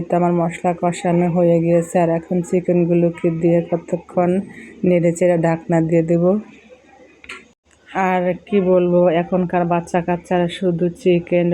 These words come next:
রোস্ট, পোলাও, বিরিয়ানি এগুলো পছন্দ করে। আমার কাছে বেশি একটা ভালো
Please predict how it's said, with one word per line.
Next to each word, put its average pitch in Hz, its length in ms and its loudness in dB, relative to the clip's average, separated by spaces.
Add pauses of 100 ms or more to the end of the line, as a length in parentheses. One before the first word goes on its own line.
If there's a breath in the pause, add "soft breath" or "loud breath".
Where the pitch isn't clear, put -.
রোস্ট, 175 380 2
পোলাও, 175 400 0
বিরিয়ানি 180 360 0
এগুলো 175 360 -2
পছন্দ 175 400 -2 (140)
করে। 180 260 -2
আমার 175 320 -2
কাছে 175 260 -6
বেশি 170 320 -4
একটা 175 260 -6
ভালো 170 260 -2